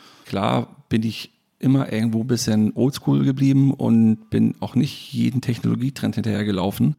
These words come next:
Hab mich auch spät angepasst an diese ganze Entwicklung. Sprich, als erstmal der Schritt von Vinyl auf C D kam, das war für mich auch erstmal ein großer Schritt.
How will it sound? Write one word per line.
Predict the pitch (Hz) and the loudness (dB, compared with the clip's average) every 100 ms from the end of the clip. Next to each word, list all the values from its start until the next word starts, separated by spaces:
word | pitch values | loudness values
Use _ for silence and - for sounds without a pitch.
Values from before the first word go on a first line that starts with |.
| _ _ _ _ _ - | _ _ _ _ _ -14
Hab | 120 - | -12 -4
mich | 120 - | -4 -2
auch | 98 107 107 - - | -2 -2 -4 -14 -12
spät | - - - 120 117 135 - - _ _ _ _ - | -10 -10 -6 -2 0 0 -6 -16 _ _ _ _ -4
angepasst | 110 107 101 98 87 - - | 0 0 -2 -6 -8 -8 -6
an | 95 101 | -4 -4
diese | 101 104 | -4 -6
ganze | 101 104 104 | -4 -4 -4
Entwicklung. | 101 98 113 95 | -4 -4 -4 -4
Sprich, | - - 107 - - - _ | -6 -6 -6 -6 -16 -20 _
als | 85 90 - | -12 -10 -12
erstmal | - 104 101 104 101 | -10 -8 -4 -2 -2
der | - 110 107 | -4 -4 -4
Schritt | - 113 | -2 -4
von | - 110 | -2 0
Vinyl | 110 123 131 139 | 4 4 4 2
auf | 107 - | -4 -8
C | 107 | -4
D | 143 160 | -2 -2
kam, | - 123 123 113 _ _ _ _ _ _ _ | -4 -2 -2 -4 _ _ _ _ _ _ _
das | - - | -10 -4
war | 110 | -4
für | 110 | -2
mich | 113 110 - | -2 -4 -4
auch | 101 - | -6 -4
erstmal | 104 110 101 | -6 -4 -4
ein | 101 | -4
großer | - 117 - | -6 -6 -6
Schritt. | - 165 - | -4 -6 -6